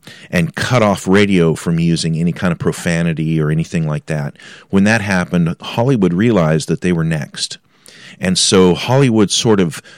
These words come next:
voluntarily self-regulated, and they brought in, um, a really draconian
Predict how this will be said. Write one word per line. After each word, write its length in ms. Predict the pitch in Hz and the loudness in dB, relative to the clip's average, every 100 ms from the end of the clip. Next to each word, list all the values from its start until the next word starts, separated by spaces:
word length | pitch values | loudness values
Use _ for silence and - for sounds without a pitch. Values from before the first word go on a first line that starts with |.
| _ | _
voluntarily 800 | 87 101 113 117 101 113 101 95 | -2 2 4 2 2 2 4 4
self-regulated, 1040 | 85 - - 95 - 90 90 85 80 76 73 | 2 2 2 2 2 0 2 0 -2 -2 -4
and 120 | 76 | -4
they 80 | 78 | -4
brought 340 | 73 98 101 | 0 2 2
in, 400 | 95 85 80 78 - - - _ _ | 4 2 2 0 -4 -18 -20 _ _
um, 640 | 85 80 78 76 73 65 - - - - | -2 0 0 -2 -4 -8 -12 -20 -20 -6
a 160 | 76 | -4
really 840 | 80 90 113 123 120 110 90 80 76 | 0 2 4 6 4 4 4 2 0
draconian 920 | 80 - - 120 104 82 80 78 | -4 -4 -2 0 2 2 2 -2